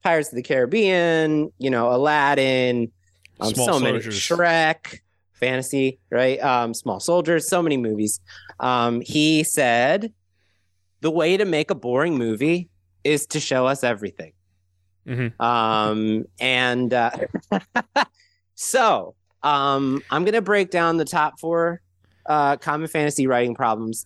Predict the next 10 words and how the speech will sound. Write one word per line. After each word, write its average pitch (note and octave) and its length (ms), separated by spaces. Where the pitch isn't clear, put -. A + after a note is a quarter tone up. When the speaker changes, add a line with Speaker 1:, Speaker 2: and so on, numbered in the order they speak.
Speaker 1:
and C3+ 140
they C#3 200
all D#3+ 500
are C#3 440
related C3+ 760
to C3 420
big E3+ 260
world, D#3+ 580
big C#3 240
window. A2+ 600